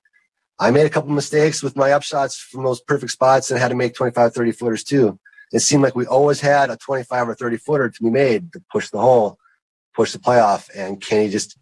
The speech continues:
couldn't make his twenty-five or thirty footer on that last hole on eighteen, and I had a little ten footer to win. Um, it was just great with the crowd. You know, it wasn't the biggest crowd I ever played in front of, but it was the most energetic crowd I'd ever played in front of, for sure.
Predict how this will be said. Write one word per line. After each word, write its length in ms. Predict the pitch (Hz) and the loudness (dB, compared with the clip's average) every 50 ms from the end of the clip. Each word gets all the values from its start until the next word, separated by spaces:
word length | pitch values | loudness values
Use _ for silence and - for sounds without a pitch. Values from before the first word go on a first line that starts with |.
| _ | _
couldn't 280 | - - 113 101 98 - | -4 -2 0 0 0 0
make 220 | 101 101 98 - | 0 -2 -2 -2
his 180 | - 208 202 180 | -2 -2 -2 -2
twenty-five 540 | - - 208 208 202 196 - 208 202 202 98 | -2 0 0 0 0 0 0 0 0 0 0
or 60 | - | -4
thirty 200 | - 104 98 98 | -6 -4 -6 -6
footer 280 | 92 - 110 110 107 | -6 -4 -2 0 2
on 120 | 104 95 92 | 2 0 0
that 100 | 92 87 | 0 -2
last 340 | 80 87 95 92 90 90 - | -2 0 0 0 0 -2 -4
hole 200 | - 107 107 101 | -2 0 2 2
on 140 | 95 92 92 | 2 2 0
eighteen, 520 | 90 90 87 - 113 107 104 95 85 - _ _ _ _ _ _ _ | -2 -4 -2 -2 0 0 0 0 -2 -4 _ _ _ _ _ _ _
and 100 | - 80 82 | -2 0 0
I 100 | 85 - | 0 2
had 140 | - - - | 0 0 0
a 60 | 87 | 0
little 160 | 92 95 90 | 0 -2 -2
ten 240 | 87 - 92 90 90 | -2 -2 -4 -4 -4
footer 280 | - - 98 98 - - | -4 -4 -2 -2 0 0
to 80 | 170 | -2
win. 320 | 87 - 98 - 87 80 76 - _ _ _ _ _ _ _ _ | 0 0 2 2 0 -2 -6 -10 _ _ _ _ _ _ _ _
Um, 460 | - 82 80 80 82 80 80 76 - _ _ _ _ _ | -2 0 2 2 2 0 -2 -4 -6 _ _ _ _ _
it 80 | - 127 | 0 2
was 140 | 127 135 127 | 2 4 2
just 160 | 143 139 - | 2 0 -2
great 260 | - - 135 135 135 117 | -2 -2 0 0 0 -2
with 120 | 113 113 | -6 -10
the 60 | - | -10
crowd. 500 | _ - 123 117 117 120 117 120 117 104 _ _ _ _ _ _ _ _ _ _ | _ 0 2 4 4 6 4 2 0 -4 _ _ _ _ _ _ _ _ _ _
You 80 | 98 | -6
know, 80 | 104 104 | -2 0
it 100 | 123 147 | 0 2
wasn't 260 | 156 170 160 170 160 | 2 2 2 0 -2
the 60 | 131 | 0
biggest 240 | 123 139 139 147 139 | 0 -2 -2 -2 -4
crowd 240 | - - 139 135 123 | -2 -2 -2 0 0
I 40 | 123 | 0
ever 160 | 123 123 123 | -2 -4 -6
played 220 | _ - 127 123 | _ -6 -4 -4
in 60 | 120 113 | -4 -4
front 260 | - - 117 117 117 | -2 0 0 2 2
of, 140 | 117 107 98 | 0 0 2
but 140 | 107 113 | 2 2
it 80 | 117 113 | 2 2
was 160 | 113 113 107 87 | 0 -2 -2 -2
the 80 | 104 | -2
most 320 | 107 110 117 110 101 - - - | 0 0 0 0 0 -2 -6 -4
energetic 580 | - 117 117 113 110 - - 117 117 117 117 - | -2 2 2 2 2 2 2 4 4 4 2 0
crowd 360 | - - 101 95 92 92 87 | -2 -2 2 2 2 2 2
I'd 160 | 87 90 87 87 | 0 -2 -2 -2
ever 160 | 87 82 78 | -4 -8 -8
played 220 | - - 87 80 | -6 -6 -4 -4
in 80 | 78 78 | -4 -4
front 260 | - 87 82 80 78 | -2 -2 -2 -2 -2
of, 100 | 76 73 | -4 -6
for 140 | - - 85 | -6 -8 -8
sure. 460 | - - - 104 95 87 82 73 - | -8 -2 2 2 2 2 0 -4 -6